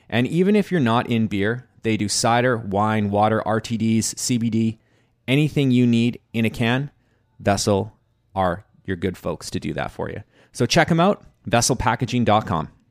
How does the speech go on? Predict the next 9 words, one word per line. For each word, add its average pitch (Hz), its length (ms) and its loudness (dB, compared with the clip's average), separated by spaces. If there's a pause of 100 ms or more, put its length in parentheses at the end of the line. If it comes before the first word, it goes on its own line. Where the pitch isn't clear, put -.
(640)
Okay, 165 280 2 (280)
so 156 280 2
one 147 320 0
of 269 60 0
the 247 60 -6
things 202 220 2
I 151 60 4
wanted 127 240 2
to 110 320 0